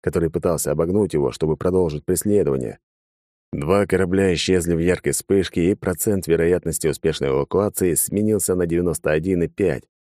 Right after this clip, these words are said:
Выпущенные напоследок ракеты и торпеды уже просто не успели добраться до нас.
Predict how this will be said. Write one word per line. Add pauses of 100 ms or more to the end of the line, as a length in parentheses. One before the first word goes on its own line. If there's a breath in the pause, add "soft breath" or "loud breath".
(500)
Выпущенные
напоследок
ракеты
и
торпеды
уже
просто
не
успели
добраться
до
нас.